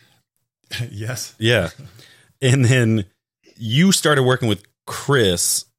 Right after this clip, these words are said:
Speaker 2: right after college, or how soon after that did you guys meet?
Speaker 1: Uh, n-, qu-, not quite.
Speaker 2: Okay.
Speaker 1: So I, again, I wasn't allowed to work 'cause I didn't have a work permit
Speaker 2: Ah,
Speaker 1: visa.
Speaker 2: that's right. That's right.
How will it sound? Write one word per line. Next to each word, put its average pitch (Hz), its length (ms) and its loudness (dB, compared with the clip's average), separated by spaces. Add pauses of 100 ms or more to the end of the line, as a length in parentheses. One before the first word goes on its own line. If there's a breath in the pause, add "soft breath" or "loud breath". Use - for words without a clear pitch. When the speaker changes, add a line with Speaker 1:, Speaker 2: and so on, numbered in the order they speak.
(100)
Speaker 2:
right 101 260 0
after 135 240 -4
college, 143 360 -2
or 98 40 -2
how 117 160 -2
soon 117 300 0
after 104 280 -2
that 95 180 0
did 85 160 -6
you 98 60 -2
guys 85 220 -2
meet? 85 300 -4 (420)
Speaker 1:
Uh, 135 60 -8
n-, 127 520 -10 (100)
qu-, - 180 -12
not 143 180 -4
quite. 107 340 -10
Speaker 2:
Okay. 95 80 0
Speaker 1:
So 107 340 -6
I, 139 280 -10
again, 123 220 -8
I 113 80 -8
wasn't 139 280 -6
allowed 117 320 -6
to - 120 -12
work 120 200 -2
'cause 110 140 -6
I - 20 -10
didn't 107 180 -4
have 107 140 -4
a 101 80 -6
work 104 240 -6
permit 107 300 -6
Speaker 2:
Ah, 90 180 2
Speaker 1:
visa. 82 120 -6
Speaker 2:
that's 104 120 -8
right. 71 140 -8
That's - 180 -14
right. 69 140 -14